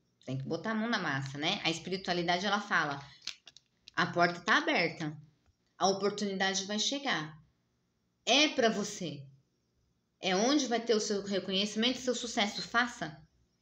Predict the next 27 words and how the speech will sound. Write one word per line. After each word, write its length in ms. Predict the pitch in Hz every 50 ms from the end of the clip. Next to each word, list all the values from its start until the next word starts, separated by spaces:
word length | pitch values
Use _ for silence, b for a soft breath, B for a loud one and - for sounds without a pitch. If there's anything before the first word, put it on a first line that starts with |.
| B B B B B -
Mas, 840 | 170 170 196 208 208 214 240 269 320 320 175 160 160 - - - B B B B B
em 100 | 196 202
contrapartida, 680 | 202 - 202 196 - 185 180 - 170 170 - - 254 277
vai 180 | 226 196 196 196
ter 100 | - 214
alguém 360 | 190 202 196 202 208 220 247
aqui. 260 | 247 - 254 240 233
Pode 220 | - 247 233 233 233
ser 140 | - 226 208
família 600 | - 240 262 285 269 254 254 262 233 208 196 -
também. 360 | - 175 165 156 143 139 139
Pode 200 | 151 156 156 -
ser 140 | - 214 214
família. 600 | - 330 381 392 359 339 330 262 202 165 151 - - - _ _ _ - - - - _ - - - _ _ _ - - - 131 _ _ _ _ _ _ _ - _ _ _ _ _ _ _ _ _ _ _ _ _ _ _ _ _ _ _ _ _ _ _ _ _ _ _ _ _ B B B B B -
Aqui 240 | - - - 254 269
tá 160 | - 339 294
dizendo 480 | 220 - - 247 269 302 302 302 294
que, 400 | - - 262 214 185 156 - - - 190
olha 280 | 214 247 262 262 269
as 60 | 262
suas 280 | 262 262 262 247 247 226
emoções. 720 | 254 262 285 311 311 311 - 226 180 160 160 156 156 - -
Vocês 260 | 185 175 - 220 214
serão 320 | - - - 233 247 247
cham-, 320 | 240 - 285 285 - 214 214 - -
a-, 200 | 190 202 202 - - -
aqui 460 | 208 208 - 277 285 254 - -